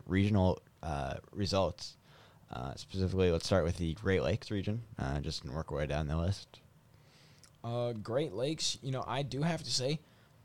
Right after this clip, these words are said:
Speaker 2: I was surprised with the men's results. I,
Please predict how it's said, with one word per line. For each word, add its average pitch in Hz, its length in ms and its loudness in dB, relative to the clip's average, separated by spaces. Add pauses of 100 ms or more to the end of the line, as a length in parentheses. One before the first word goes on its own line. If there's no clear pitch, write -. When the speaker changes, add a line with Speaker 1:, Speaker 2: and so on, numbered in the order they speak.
(120)
Speaker 2:
I 110 120 2
was 156 160 6
surprised 208 640 4 (200)
with 151 200 4
the 147 80 6
men's 156 280 8
results. 156 580 4 (680)
I, 175 260 2